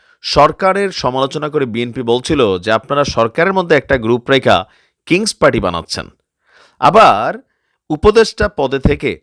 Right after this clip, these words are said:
আসিফ, নাহিদরা বা মাহফুজরা কখনোই কোনো রাজনৈতিক দলের সাথে কানেক্ট হইতে পারবে না, এটা হচ্ছে সংবিধানের একটা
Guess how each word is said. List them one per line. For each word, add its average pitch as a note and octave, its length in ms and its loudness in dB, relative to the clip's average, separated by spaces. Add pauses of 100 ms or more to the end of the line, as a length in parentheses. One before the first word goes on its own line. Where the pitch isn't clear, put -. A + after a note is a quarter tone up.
(140)
আসিফ, B2+ 500 -4
নাহিদরা A2 680 -4
বা G#2 180 -4
মাহফুজরা A2 880 -2
কখনোই F#3 400 0
কোনো C3+ 260 -2
রাজনৈতিক A#2 540 0
দলের A2 240 4
সাথে D3+ 400 2 (440)
কানেক্ট C#3 420 0
হইতে G#2+ 180 -2
পারবে G2+ 280 0
না, E3+ 180 0
এটা A2 220 -2
হচ্ছে D#3 420 -2 (380)
সংবিধানের C3 640 0
একটা A2 380 0